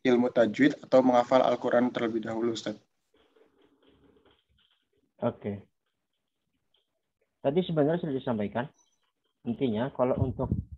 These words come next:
Speaker 2: kan gini, di Hokori tadi disampaikan, yang paling penting dalam fa'awalu ilmi dzikri itqanu hifdzihi wa ma'rifatan bil lahni min fika idajri. Pertama, itqanu hifdzihi. Kalau dari utama baiklah, mematahkan hafalan, wa ma'rifatan bil lahni.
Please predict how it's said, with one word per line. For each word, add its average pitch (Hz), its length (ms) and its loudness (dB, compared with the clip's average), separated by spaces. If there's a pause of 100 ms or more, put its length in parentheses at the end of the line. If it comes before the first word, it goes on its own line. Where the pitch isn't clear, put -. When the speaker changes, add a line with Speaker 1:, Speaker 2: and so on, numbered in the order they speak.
(120)
Speaker 2:
kan 165 160 2
gini, 117 260 2 (300)
di 127 240 0
Hokori 135 420 0
tadi 170 220 -4
disampaikan, 202 480 -4 (1400)
yang 135 220 0
paling 160 240 0
penting 160 240 -2
dalam 135 400 2 (240)
fa'awalu 156 560 0
ilmi 127 320 -4
dzikri 135 320 -6 (100)
itqanu 131 320 -4
hifdzihi 120 720 -8
wa 113 100 -4
ma'rifatan 120 560 -6
bil 113 140 -6
lahni 113 320 -6
min 110 160 -8
fika - 260 -8
idajri. 107 420 -12 (600)
Pertama, 151 320 -2
itqanu 156 400 0
hifdzihi. 113 500 -10 (300)
Kalau 123 180 2
dari 120 220 2
utama 117 400 -2
baiklah, 120 400 -2 (160)
mematahkan 120 480 -6
hafalan, 117 380 0 (420)
wa 117 80 2
ma'rifatan 127 560 -6
bil 113 160 -8
lahni. 113 320 -6